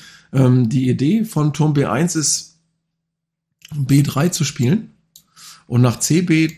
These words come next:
Turm B drei, den Turm auf die dritte Reihe zu kriegen und den nach Möglichkeit dann auch schon rüber schwenk-, zu schwenken und den hier für einen Königsangriff zu benutzen. Das ist das Matthias Spezialkonzept,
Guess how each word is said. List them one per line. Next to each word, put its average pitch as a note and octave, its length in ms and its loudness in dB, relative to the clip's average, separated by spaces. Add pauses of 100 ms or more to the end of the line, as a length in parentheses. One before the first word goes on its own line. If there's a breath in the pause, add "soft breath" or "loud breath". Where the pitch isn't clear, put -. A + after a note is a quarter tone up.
Turm F#3 240 -2
B C#3+ 120 0
drei, A#2 220 -2
den B2 140 0
Turm E3 220 2
auf C3 100 -4
die B2+ 100 -2
dritte D#3 380 -2
Reihe A2 220 0
zu A2+ 140 -2
kriegen F3+ 420 0 (260 loud breath)
und A3 240 0
den F#3+ 140 2
nach D#3+ 160 -4
Möglichkeit E3 520 0
dann D3 120 -4
auch C#3 160 -6
schon B2+ 160 0
rüber D#3+ 260 0
schwenk-, A#2 480 -4
zu C3 140 -10
schwenken C3 500 -4 (320 loud breath)
und C#3 220 2
den C#3+ 140 6
hier F#3+ 280 2
für F#3+ 140 -2
einen D#3 120 0
Königsangriff A#2+ 720 0
zu - 140 -12
benutzen. A2 360 -8
Das G#3+ 160 -6
ist G3 80 -6
das E3 140 -4
Matthias C#3+ 460 -2
Spezialkonzept, B2+ 920 -6